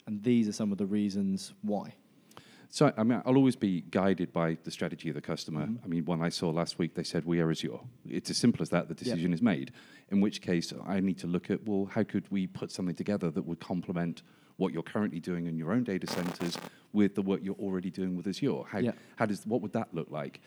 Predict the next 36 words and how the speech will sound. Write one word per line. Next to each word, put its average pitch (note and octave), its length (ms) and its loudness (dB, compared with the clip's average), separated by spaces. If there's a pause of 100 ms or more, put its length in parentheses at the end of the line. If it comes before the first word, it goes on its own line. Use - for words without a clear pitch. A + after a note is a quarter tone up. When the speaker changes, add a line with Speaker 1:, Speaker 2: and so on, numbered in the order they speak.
(420)
Speaker 2:
Um, E2+ 260 -6
you A#2 220 -8
know, F2+ 140 -2
if F#2+ 160 -6
I - 20 -2
was F2 140 -6
going G#2 180 2
to F#2+ 60 -2
somebody F#2+ 480 -2
and F2+ 100 -2
they F2 80 0
were F2 80 0
A E2+ 160 -2
W F#2+ 340 -2
S, B2+ 200 -4
I'd F#2+ 100 -6
probably F#2 240 -8
continue G2 440 -6
that B2 200 -6
route. D2 240 -8 (400)
If - 160 -8
we're G2+ 60 2
talking B2 300 4
to F#2 60 2
somebody G2+ 380 -2
who E2+ 80 0
hasn't F#2+ 240 -6
made F2+ 200 -2
that D#2+ 120 -8
decision, E2+ 540 -4 (320)
then F#2+ 160 4
it's, G2 340 -4
well, G#2+ 300 -2 (340)
you A2 100 -2
know, E2+ 160 -2 (200)
let's - 340 -4